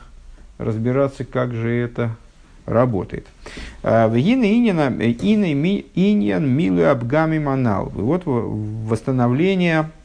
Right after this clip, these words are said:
восполнение изъянов, о котором мы говорили выше. А, Али де Амшоха Сейн Сей Боругу, благодаря привлечению бесконечного света благословен он, Гу Альпи Маши Косов, Анойхи, Анойхи Мойхеп Шеха Хулю. Значит, а, выше мы сказали, что,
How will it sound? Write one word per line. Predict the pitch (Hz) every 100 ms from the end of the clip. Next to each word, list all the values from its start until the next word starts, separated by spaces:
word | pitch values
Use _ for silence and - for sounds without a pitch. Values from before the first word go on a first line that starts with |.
| -
восполнение | 117 123 - 131 127 160 180 170 156 147 143
изъянов, | 131 117 135 117 90
о | -
котором | 110 135 165 127
мы |
говорили | 127 120 123 127
выше. | 117 117 - - - - - - - - -
А, | 107 113 -
Али | 185 202
де | 156
Амшоха | 160 127 156 160 123
Сейн | 147 143
Сей | 123 147 135
Боругу, | 120 113 98 85 123 196 -
благодаря | - 110 107 113 143 135
привлечению | 113 110 107 107 135 110
бесконечного | - - 113 120 104 98
света | 120 110
благословен | 98 101 - 95 98 135
он, | 196 208
Гу | 113 190 220
Альпи | 151 123 208
Маши | 175 151 170 127
Косов, | - 117 120 196 - - - -
Анойхи, | 120 131 190 202 185
Анойхи | 135 120 185 196
Мойхеп | 156 123 120 160 -
Шеха | 131 139 139
Хулю. | - 98 82 - - -
Значит, | 107 123
а, | - 117
выше | 165 208
мы | 160 160
сказали, | 151 147 135 92
что, | 92 - 110 110 110